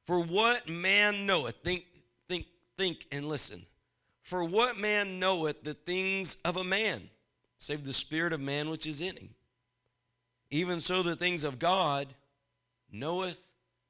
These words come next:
no man, but the Spirit of God." You see, only man understands man. And man can't understand God.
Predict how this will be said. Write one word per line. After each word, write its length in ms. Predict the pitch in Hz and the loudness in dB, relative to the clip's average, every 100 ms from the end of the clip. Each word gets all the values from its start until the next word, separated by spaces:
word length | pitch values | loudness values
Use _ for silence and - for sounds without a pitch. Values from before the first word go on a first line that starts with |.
| _ | _
no 280 | 110 139 143 | -4 0 0
man, 420 | 123 110 95 90 - _ _ _ _ _ _ _ _ _ | 0 -4 -6 -12 -16 _ _ _ _ _ _ _ _ _
but 140 | 107 98 | -12 -6
the 80 | |
Spirit 400 | 101 - 151 131 | -4 -4 -4 -6
of 100 | 107 | -8
God." 180 | 98 101 - _ _ _ _ _ _ _ _ _ _ _ _ - - _ - | -12 -16 -18 _ _ _ _ _ _ _ _ _ _ _ _ -20 -20 _ -10
You 80 | - | -6
see, 340 | 208 196 - _ _ _ _ _ _ _ _ _ _ _ _ _ _ _ _ _ | -4 -4 -8 _ _ _ _ _ _ _ _ _ _ _ _ _ _ _ _ _
only 380 | 190 220 254 226 | -2 -2 2 2
man 500 | 185 175 190 202 175 | 2 0 2 2 0
understands 960 | 175 170 143 - 185 175 147 139 - - | -2 -2 -2 0 -2 -4 -4 -4 -4 -4
man. 480 | 135 175 139 95 98 _ _ _ _ _ _ _ _ _ _ _ _ _ - | -6 -4 -6 -10 -16 _ _ _ _ _ _ _ _ _ _ _ _ _ -4
And 240 | 190 175 | -2 0
man 460 | 185 247 196 165 156 | 0 2 0 -2 -6
can't 400 | - 165 214 175 - | 0 2 2 0 -2
understand 640 | 185 185 175 - 196 214 208 | -4 -4 -6 -4 -4 -4 -4
God. 420 | 233 240 127 | -4 -4 -8